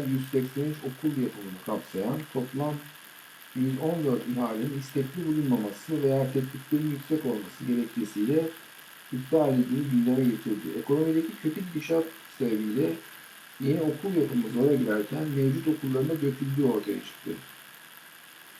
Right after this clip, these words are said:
Bu hangi minvalde yorumlanabilir? Türkiye'de bütün kaynaklar savaşa gidiyor. Savaşa gittiği için eğitimin fiziki altyapısı,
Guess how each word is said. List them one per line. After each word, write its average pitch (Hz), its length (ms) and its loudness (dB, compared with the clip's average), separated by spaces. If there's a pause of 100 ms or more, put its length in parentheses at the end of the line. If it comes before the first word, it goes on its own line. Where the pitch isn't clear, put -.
(480)
Bu 165 220 4
hangi 170 340 2 (360)
minvalde 123 520 4
yorumlanabilir? 113 640 2 (140)
Türkiye'de 135 380 -2 (120)
bütün 151 160 -2
kaynaklar 143 580 -2
savaşa 127 400 -2
gidiyor. - 360 -8 (1160)
Savaşa 131 320 0
gittiği 120 440 0
için 151 280 -4
eğitimin 131 600 2 (760)
fiziki 123 480 2
altyapısı, 131 720 -2